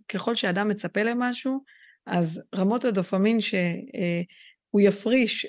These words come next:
לאורך הציפייה, יהיו כאלה שהוא פשוט יחכה לזה". זאת אומרת, זה לא משנה כבר למה. וזה הרעיון של השקה, אגב. אז אני בעצם, אה, מחליטה על, אה,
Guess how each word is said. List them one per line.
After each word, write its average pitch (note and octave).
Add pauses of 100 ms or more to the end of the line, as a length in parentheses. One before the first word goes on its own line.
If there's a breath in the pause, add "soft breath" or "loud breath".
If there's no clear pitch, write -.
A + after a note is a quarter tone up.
לאורך G3+
הציפייה, A3 (460 soft breath)
יהיו A#3+
כאלה A#3+ (120)
שהוא -
פשוט G#3+
יחכה A3
לזה". D#3
זאת -
אומרת, F3+
זה G3
לא A3+
משנה A3
כבר G#3
למה. E3 (680 soft breath)
וזה C4+
הרעיון D#4+
של D#4
השקה, A3+
אגב. G3+ (600 soft breath)
אז F#3+ (180)
אני G3+
בעצם, C4+ (280)
אה, G3 (180)
מחליטה G#3
על, G3
אה, F3+